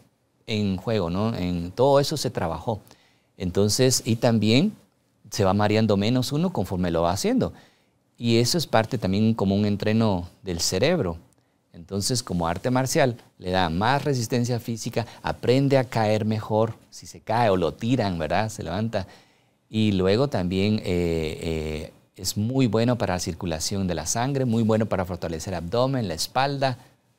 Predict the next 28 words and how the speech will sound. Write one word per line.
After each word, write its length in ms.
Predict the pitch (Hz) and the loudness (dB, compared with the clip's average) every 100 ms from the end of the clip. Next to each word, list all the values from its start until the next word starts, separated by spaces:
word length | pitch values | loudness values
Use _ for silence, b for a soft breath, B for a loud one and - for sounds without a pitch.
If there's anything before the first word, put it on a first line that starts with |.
| - | -10
Tiene 220 | 151 175 | -2 2
muchísimos 600 | 180 190 202 254 247 214 | 4 4 2 0 2 2
beneficios. 540 | 180 156 202 98 78 - _ - 98 b b b b _ _ _ | 0 0 -2 -4 -8 -16 _ -20 -20 b b b b _ _ _
Practíquenlo, 640 | 101 98 - 175 202 202 | -2 0 2 2 4 4
pero 220 | 156 123 | 8 6
con 160 | 123 120 | 6 2
cuidado, 500 | 113 107 123 92 98 | 4 6 8 8 6
porque 460 | 120 110 107 104 95 | 4 2 4 4 4
ya 240 | - 120 143 | 0 2 2
una 140 | 165 | 2
persona 340 | 143 - 151 151 | 0 0 0 2
de 100 | 113 | 4
más 360 | 117 139 147 | 4 4 4
de 400 | 143 131 127 107 98 _ _ _ _ _ _ _ _ _ - | 4 6 6 4 -2 _ _ _ _ _ _ _ _ _ -6
treinta 600 | 131 135 143 139 139 135 | -2 0 0 0 2 2
y 60 | 123 | 2
cinco, 380 | - 135 139 | 0 0 0
cuarenta 420 | 131 117 123 120 123 | 2 2 2 2 4
años 280 | 127 131 110 | 4 4 4
ya 160 | 107 | 4
tiene 200 | 104 110 | 4 2
que 80 | 110 | 2
tener 340 | 95 92 95 101 | 0 0 -2 -4
cuidado 400 | 98 95 98 95 | 0 4 4 2
con 180 | 87 | -2
el 140 | 76 76 | -6 -2
cuello, 340 | 123 117 82 | 2 2 2
¿verdad? 340 | 69 76 82 | -4 -6 -8